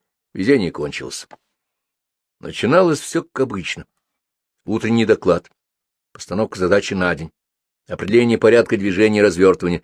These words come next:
рутина. Собственно, эта рутина их и спасла.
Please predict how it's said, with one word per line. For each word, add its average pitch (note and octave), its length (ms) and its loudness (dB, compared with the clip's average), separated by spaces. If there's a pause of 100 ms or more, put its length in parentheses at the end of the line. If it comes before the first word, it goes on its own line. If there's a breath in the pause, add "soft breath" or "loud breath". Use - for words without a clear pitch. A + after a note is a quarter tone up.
(120)
рутина. A#2+ 600 0 (180)
Собственно, G2+ 300 -6
эта - 260 -6
рутина F2+ 300 -8
их - 140 -12
и - 40 -14
спасла. - 460 -14